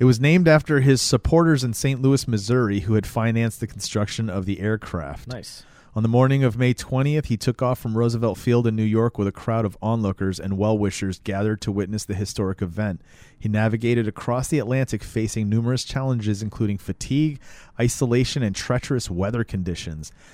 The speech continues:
Speaker 1: After a grueling flight that lasted approximately thirty-three and a half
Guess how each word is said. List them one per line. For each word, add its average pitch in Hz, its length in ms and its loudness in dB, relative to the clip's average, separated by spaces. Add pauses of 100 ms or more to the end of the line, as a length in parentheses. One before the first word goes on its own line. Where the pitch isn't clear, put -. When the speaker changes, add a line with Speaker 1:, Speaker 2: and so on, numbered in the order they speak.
(360)
Speaker 1:
After 110 260 0
a 107 60 2
grueling 131 480 2
flight 143 400 0
that 107 120 -2
lasted 113 400 0
approximately 117 760 -2
thirty-three 139 840 0
and 113 100 -2
a 101 40 0
half 113 460 -6